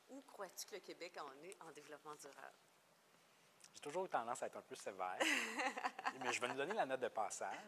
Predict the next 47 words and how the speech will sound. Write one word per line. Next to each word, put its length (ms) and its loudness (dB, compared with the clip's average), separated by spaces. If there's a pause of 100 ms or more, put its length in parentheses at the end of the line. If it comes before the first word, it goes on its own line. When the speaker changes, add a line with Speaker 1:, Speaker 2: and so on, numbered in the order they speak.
Speaker 1:
Oh, 340 2
quand 160 -4
Speaker 2:
Donc, 120 -4
Speaker 1:
même. 100 4
Speaker 2:
six. 520 -4 (600)
Euh, 480 6
moi, 160 0
mon 120 6
père, 300 12
quand 140 -6
j'avais 200 0
soixante 360 -2
pour 160 -12
cent, 180 -2
me 100 -10
disait 260 2
que 60 0
j'avais 180 2
beaucoup 280 -6
de 60 -6
place 280 8
pour 140 0
Speaker 1:
Oui. 20 -6
Speaker 2:
m'améliorer. 500 12
Speaker 1:
<laughs> 680 10
Speaker 2:
Donc, 380 12
Speaker 1:
C'est 80 6
vrai. 580 10
Speaker 2:
euh, 40 10
<laughs> 180 4
voilà. 320 8 (100)
Mais 220 6 (220)
je 100 -2
pense 260 8
qu'on 560 2
a, 300 4
euh, 420 0 (560)
on, 200 2
on 180 4
est 160 -6
une 100 -6
société 380 -2
qui 100 -4
s'en 200 0
tire 260 -4
globalement 680 2 (140)
bien 260 -8